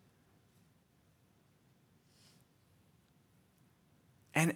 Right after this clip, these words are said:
and I watched him. He was just, he was just sharing his life. He was just sharing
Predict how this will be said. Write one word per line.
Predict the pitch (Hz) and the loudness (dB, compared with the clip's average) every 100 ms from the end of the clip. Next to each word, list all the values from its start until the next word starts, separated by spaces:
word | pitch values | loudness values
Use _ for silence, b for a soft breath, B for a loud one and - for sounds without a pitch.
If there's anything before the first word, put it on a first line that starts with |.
| - | 10
and | 156 | 12
I | 147 | 12
watched | 156 160 254 269 - | 12 12 10 10 12
him. | |
He | 160 | 12
was | 190 | 12
just, | 175 151 - - | 12 10 8 10
he | |
was | 165 190 | 10 12
just | 254 | 12
sharing | - 151 175 | 12 12 12
his | 143 113 | 12 12
life. | 123 254 180 | 10 10 10
He | |
was | 120 | 10
just | 123 170 | 12 10
sharing | - 123 143 185 131 | 12 12 12 12 12